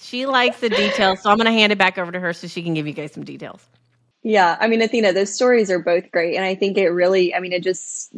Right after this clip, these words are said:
Speaker 2: goes to show how much your mindset can impact what you think you're capable of, whether that's true or not. Um, and, you know, I love stories, but I also am a sucker for the facts. So <laughs> let's see, um, what Psychology Today actually has to say about mindset.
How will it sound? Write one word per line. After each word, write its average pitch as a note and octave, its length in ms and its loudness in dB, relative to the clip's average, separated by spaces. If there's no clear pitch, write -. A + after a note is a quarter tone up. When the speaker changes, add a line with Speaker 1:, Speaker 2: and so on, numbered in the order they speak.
Speaker 2:
goes F3+ 260 4
to F#3+ 100 2
show F3+ 200 6
how F#3+ 100 0
much F3 220 0
your F#3 80 4
mindset E3+ 600 0
can E3+ 180 -2
impact E3+ 640 -2
what F3 420 2
you F#3+ 260 0
think F3 240 -2
you're - 100 -2
capable - 500 -4
of, D#3+ 280 -2
whether E3 240 4
that's D#3 240 -4
true - 200 -2
or - 80 -6
not. - 260 -8
Um, F#3 580 6
and, A3+ 140 4
you A3+ 60 4
know, A3+ 100 4
I A3 100 6
love G#3+ 220 6
stories, F3+ 500 2
but E3+ 320 -4
I F3+ 180 4
also G#3 600 2
am F3+ 520 -2
a G3+ 80 -4
sucker G3+ 340 0
for A3 120 2
the A#3+ 80 4
facts. - 600 2
So G3 420 6
<laughs> C#5 460 -6
let's A3 320 0
see, C4+ 300 -2
um, G#3+ 420 -2
what G#3+ 160 -4
Psychology A3 640 -4
Today E3+ 320 -6
actually F#3 360 -2
has F#3 160 -10
to F#3 60 -6
say F#3 200 0
about E3+ 300 -2
mindset. - 500 -8